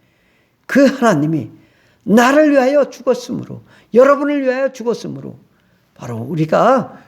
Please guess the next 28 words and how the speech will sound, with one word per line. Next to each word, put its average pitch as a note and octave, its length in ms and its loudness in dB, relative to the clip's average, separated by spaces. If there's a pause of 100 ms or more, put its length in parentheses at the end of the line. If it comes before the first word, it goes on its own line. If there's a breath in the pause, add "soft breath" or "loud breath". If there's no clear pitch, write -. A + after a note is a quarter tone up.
그 F3 140 2
예수를 D#3 320 2
믿는 C#3 260 2
자마다 D#3+ 520 0 (680 loud breath)
다 A3+ 460 0 (720 soft breath)
부활이 D3 680 2
임하고 C#3+ 680 0 (200 loud breath)
영생을 C#3 540 0
누리게 E3 320 2
되는 D#3+ 180 0
것입니다. - 380 -4 (380 soft breath)
우리가 A#3+ 240 4
이 G#3+ 160 -4
땅에 G#3+ 240 0
사는 G3+ 300 -8
동안에도 E3+ 680 -4 (280 loud breath)
예수 E3+ 380 4
안에서 D3 520 -2 (320 soft breath)
부활의 E3+ 420 4
생명으로 F#3 500 0
사는 F#3 280 -2
것이고요. C#3 480 -6 (640 soft breath)
우리 D3+ 260 2
육체의 D3+ 640 -2 (200 soft breath)
연한이 D#3 400 2
다 - 340 -10
끝나고 G#3+ 340 -2
나면 F3 520 -2